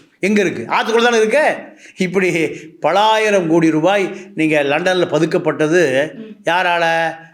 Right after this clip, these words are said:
Speaker 1: நீங்க கரிகால, மணல் கரிகால, ராமச்சந்திரன், ஆ, திண்டுக்கல் ரத்னம், இவர்கள் மூலம் பதுக்கப்பட்ட பணம்,
Speaker 2: ம்.
Speaker 1: ஆ, லண்டன்ல இருக்கு, துபாயில இருக்கு. இங்கெல்லாம் கேள்வி கேட்பாடு இல்லை. எத்தனை லட்சம் கோடி கொண்டு வந்து நீங்க பதுக்கிடலாம். அங்க சட்ட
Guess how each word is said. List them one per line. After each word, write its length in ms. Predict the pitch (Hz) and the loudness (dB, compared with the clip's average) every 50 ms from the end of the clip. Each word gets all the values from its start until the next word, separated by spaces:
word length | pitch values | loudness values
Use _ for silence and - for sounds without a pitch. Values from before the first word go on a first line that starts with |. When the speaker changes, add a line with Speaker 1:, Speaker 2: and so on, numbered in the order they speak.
| _ | _
Speaker 1:
நீங்க 280 | - 165 170 160 160 147 | -6 -2 0 0 0 0
கரிகால, 520 | 147 156 165 190 202 190 185 175 170 151 | 0 0 0 0 2 0 0 0 0 -2
மணல் 240 | 135 147 170 175 156 | 0 0 0 -2 0
கரிகால, 420 | - 151 156 160 160 160 160 170 165 | 0 0 2 2 2 2 2 0 0
ராமச்சந்திரன், 840 | 156 156 156 165 160 156 156 147 147 151 160 170 175 170 - - - _ _ _ _ _ _ _ _ _ _ _ _ _ _ _ - | 0 0 -2 -2 -2 -2 -2 0 0 -2 -2 -2 -4 -8 -12 -18 -20 _ _ _ _ _ _ _ _ _ _ _ _ _ _ _ -2
ஆ, 300 | 170 170 165 160 165 160 | 0 0 2 2 0 0
திண்டுக்கல் 580 | 151 147 147 143 147 175 185 180 175 170 160 | 0 0 0 0 0 0 0 0 0 0 0
ரத்னம், 540 | 143 151 151 151 165 160 170 180 185 185 - - - - _ - | 0 0 -2 0 0 0 0 0 0 -4 -8 -14 -20 -20 _ -4
இவர்கள் 480 | 160 170 180 185 170 165 175 170 151 | 0 0 2 2 2 2 0 0 0
மூலம் 300 | 143 151 170 190 196 170 | 0 0 2 2 2 0
பதுக்கப்பட்ட 580 | - 151 170 180 175 185 165 151 147 135 143 - | 0 0 0 0 0 -2 -2 -2 -2 -2 -4 -4
பணம், 540 | - 135 156 175 202 240 262 254 - - - | -2 -2 0 0 2 2 0 0 -4 -8 -14
Speaker 2:
ம். 420 | 220 214 208 - - - _ - - | -18 -18 -20 -20 -20 -20 _ -4 -2
Speaker 1:
ஆ, 380 | 165 160 156 151 151 147 143 | -2 0 0 0 0 0 0
லண்டன்ல 460 | 139 139 156 170 185 180 185 180 170 160 | 0 0 0 0 0 0 0 0 2 0
இருக்கு, 280 | 147 147 147 156 156 - - - - _ _ _ _ 151 | 0 -2 -4 -8 -12 -14 -16 -20 -20 _ _ _ _ 0
துபாயில 400 | 151 175 175 196 190 185 175 156 | 0 2 2 2 2 2 2 2
இருக்கு. 280 | 147 - - - - - - - - _ _ _ | 2 0 -2 -4 -10 -16 -20 -20 -20 _ _ _
இங்கெல்லாம் 360 | - 165 185 202 220 240 240 208 185 151 - - - - - 156 | -6 -2 0 0 2 2 2 2 2 0 -2 -6 -16 -16 -10 -4
கேள்வி 300 | - 208 240 240 226 214 | -2 -2 0 2 2 2
கேட்பாடு 340 | 214 208 214 214 214 202 196 | 2 0 0 0 0 2 2
இல்லை. 140 | 185 165 151 | 2 0 0
எத்தனை 260 | 147 - 208 202 196 | 0 0 0 0 0
லட்சம் 240 | 190 160 185 170 160 | 0 0 0 0 0
கோடி 160 | 196 208 196 | 2 0 0
கொண்டு 160 | 180 190 196 | 0 0 -2
வந்து 300 | 190 190 190 - - - - | -2 -2 -4 -4 -8 -10 -4
நீங்க 280 | 170 175 165 165 160 | -4 -2 -2 0 0
பதுக்கிடலாம். 500 | 165 165 160 160 156 147 131 101 101 - - - _ _ _ | 0 0 0 0 0 0 -2 -4 -6 -12 -20 -20 _ _ _
அங்க 520 | - - 143 160 185 202 190 226 226 220 208 | -14 -6 -2 0 0 2 2 2 0 2 0
சட்ட 500 | 196 185 190 220 214 208 208 196 165 | 0 -2 -2 0 2 4 4 4 2